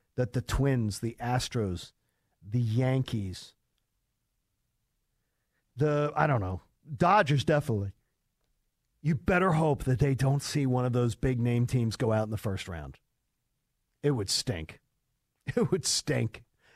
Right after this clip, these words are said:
And I know it's a one-off year. Everybody talking about it being a one-off year.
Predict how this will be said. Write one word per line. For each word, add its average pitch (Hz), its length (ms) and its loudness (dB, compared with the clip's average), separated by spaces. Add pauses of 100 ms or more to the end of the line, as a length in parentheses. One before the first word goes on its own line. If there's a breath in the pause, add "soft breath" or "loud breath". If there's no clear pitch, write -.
And 185 140 2
I 196 80 4
know 208 200 4
it's 233 140 0
a 220 60 4
one-off 180 440 2
year. 123 120 2
Everybody 175 280 0
talking 185 300 0
about 160 140 2
it 151 80 -2
being 147 180 0
a 135 40 2
one-off 123 420 2
year. 90 180 -4